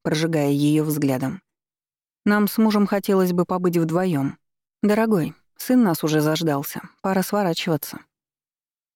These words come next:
Поникшая официантка надула губки, но соизволила убраться. «Дай руку». «Да там ничего». «Руку», упрямо повторила я тоном, нетерпящим возражений. Маг неохотно подчинился.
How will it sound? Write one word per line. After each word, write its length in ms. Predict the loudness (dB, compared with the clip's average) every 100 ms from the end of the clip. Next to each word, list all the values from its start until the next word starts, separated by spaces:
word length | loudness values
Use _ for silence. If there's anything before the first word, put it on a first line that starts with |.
| _ -4
Поникшая 480 | -2 -2 -2 -4
официантка 560 | -4 -4 -2 -2 0 0
надула 420 | 2 2 2 0
губки, 380 | 0 -4 -4 -2
но 160 | 0 0
соизволила 580 | 0 0 2 2 2
убраться. 640 | 2 0 -2 -6 -10 -16 -16 _ _ _ _ _ _ _ _ _ _ _ 0
«Дай 240 | 2 2
руку». 320 | 0 -4 -12 -16 _ _ _ _
«Да 260 | 0 0 0
там 220 | 2 2
ничего». 460 | 2 2 -2 -4 -10 _ _ -2
«Руку», 640 | 2 2 0 0 -2 -2 -8 _ _ -8
упрямо 380 | -2 0 2
повторила 460 | 0 -4 -2 0 0
я 220 | 0 -2
тоном, 400 | -4 -2 2 4
нетерпящим 640 | 2 2 -2 -2 -2 0 2
возражений. 720 | 2 0 0 -2 -4 -10 _ _ _ _ _ _ _ _ _ _ _ _ _ _ _
Маг 200 | -2 2
неохотно 480 | 2 2 0 0 0
подчинился. 800 | 0 -4 0 4 4 2 -4